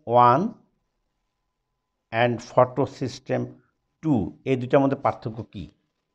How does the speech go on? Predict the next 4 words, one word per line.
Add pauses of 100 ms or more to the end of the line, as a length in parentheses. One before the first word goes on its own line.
(720)
ফটোসিস্টেম
ওয়ান (100)
এবং
ফটোসিস্টেম